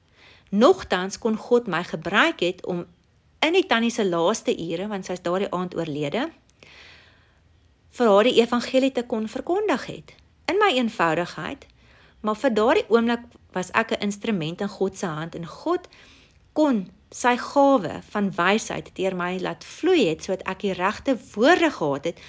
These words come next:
om te gedeel het met die tannie, om vir haar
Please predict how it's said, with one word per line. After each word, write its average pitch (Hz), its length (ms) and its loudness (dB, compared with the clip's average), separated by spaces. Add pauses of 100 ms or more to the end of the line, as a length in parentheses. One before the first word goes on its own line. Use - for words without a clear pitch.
(260)
om 190 280 -4
te 214 100 -6
gedeel 208 440 4
het 269 160 4
met 175 100 -8
die 170 160 -8
tannie, 160 320 -6
om 175 120 -6
vir 180 180 -4
haar 165 280 0